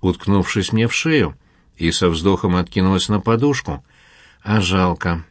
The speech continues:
я так мечтала". "Поезжай к нам домой. Я засну с мыслью, что ты у нас,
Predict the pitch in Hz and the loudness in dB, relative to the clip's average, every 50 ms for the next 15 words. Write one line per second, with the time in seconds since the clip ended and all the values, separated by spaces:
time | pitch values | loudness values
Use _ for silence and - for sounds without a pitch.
0 | _ _ _ - 90 95 104 104 151 143 123 110 92 87 82 - - - 95 90 | _ _ _ -4 -2 0 0 0 -2 -4 -2 0 0 0 0 0 -2 0 0 0
1 | 87 85 78 - - _ _ _ _ _ _ _ - _ _ _ _ _ _ - | 0 0 -2 -6 -10 _ _ _ _ _ _ _ -20 _ _ _ _ _ _ -20
2 | - - _ _ _ _ _ _ _ - - - _ _ _ - - 101 98 104 | -20 -20 _ _ _ _ _ _ _ -20 -20 -20 _ _ _ -8 -2 2 4 4
3 | 107 98 107 127 127 120 120 - 123 123 123 123 131 147 151 160 160 151 131 - | 4 4 4 2 2 2 2 2 2 4 4 4 4 2 2 0 0 -2 -4 -8
4 | _ _ _ _ _ _ _ _ _ - 80 87 147 170 160 147 147 127 - - | _ _ _ _ _ _ _ _ _ -4 0 2 2 2 4 4 2 2 2 2
5 | 123 110 92 - 110 131 151 156 139 - - 117 101 90 - - 107 87 - 117 | 2 2 2 2 2 2 2 2 2 0 2 2 2 2 2 0 -2 0 2 2
6 | 107 110 113 127 139 147 151 127 - | 2 4 2 2 2 0 0 -2 -4